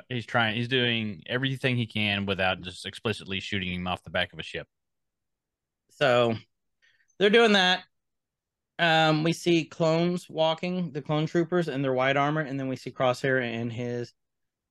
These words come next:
Speaker 2: would you say it's Dark Trooper armor that he wears now?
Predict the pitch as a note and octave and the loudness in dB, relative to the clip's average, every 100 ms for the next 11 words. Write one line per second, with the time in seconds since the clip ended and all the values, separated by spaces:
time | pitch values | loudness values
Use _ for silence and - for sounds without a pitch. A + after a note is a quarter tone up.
0 | _ _ _ - A#3+ G4 G#4 - F4+ E4 | _ _ _ -2 4 4 4 4 4 4
1 | B3 - - _ _ - - F3 E3+ - | 0 -4 -14 _ _ -20 0 2 2 2
2 | - F#3+ F#3+ F3 F3+ F3+ F3+ F3+ - _ | 4 6 6 8 6 6 6 4 0 _
3 | _ _ _ _ _ E3+ E3+ E3+ E3+ F3 | _ _ _ _ _ 2 4 4 4 2
4 | - F3 F3 | 0 0 0